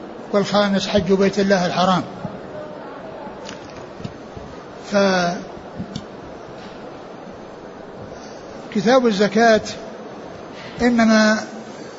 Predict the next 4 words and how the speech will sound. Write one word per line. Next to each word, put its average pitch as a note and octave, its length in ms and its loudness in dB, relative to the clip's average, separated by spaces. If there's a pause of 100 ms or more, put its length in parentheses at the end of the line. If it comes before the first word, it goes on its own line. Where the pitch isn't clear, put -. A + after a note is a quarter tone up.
(2750)
كتاب A3 220 8
الزكاة G#3 420 8
هو A#3+ 120 10
الكت-، G#3 260 6